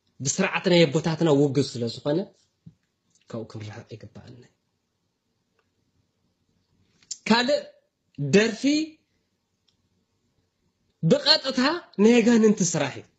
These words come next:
መቸም ኩሉ ናይ ክርስቶስ ነገር ዘይኮነ ወይ ናይ ክርስቶስ ዝጻረር ዘበለ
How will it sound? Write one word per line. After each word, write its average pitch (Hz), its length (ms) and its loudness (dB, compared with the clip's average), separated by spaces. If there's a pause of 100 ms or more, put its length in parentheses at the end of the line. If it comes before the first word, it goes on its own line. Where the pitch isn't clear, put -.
(1040)
መቸም 208 380 4
ኩሉ 226 220 0 (520)
ናይ 180 180 4
ክርስቶስ 208 520 0
ነገር 175 320 6
ዘይኮነ 156 360 2
ወይ 160 200 6
ናይ 196 220 4
ክርስቶስ 196 420 0
ዝጻረር 170 480 -4
ዘበለ 180 360 2